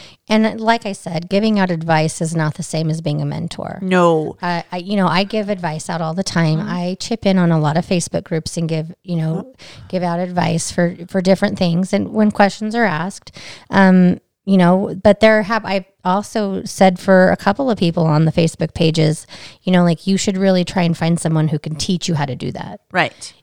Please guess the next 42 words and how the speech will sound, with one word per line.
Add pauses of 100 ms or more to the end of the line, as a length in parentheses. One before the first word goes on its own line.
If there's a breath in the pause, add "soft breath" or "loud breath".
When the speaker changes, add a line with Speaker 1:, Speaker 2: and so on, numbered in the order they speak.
(140)
Speaker 1:
And
because
I
can,
ex-,
you
know,
like,
I
could
maybe
explain
something
to
you,
but
unless
you
have
the
hand
holding, (260 loud breath)
you're
not
gonna
get
it. (240 soft breath)
Speaker 2:
Right.
Speaker 1:
So, (100)
you
know,
these
are
all
things
that (420)
you
should (500 soft breath)
either
be
paid
for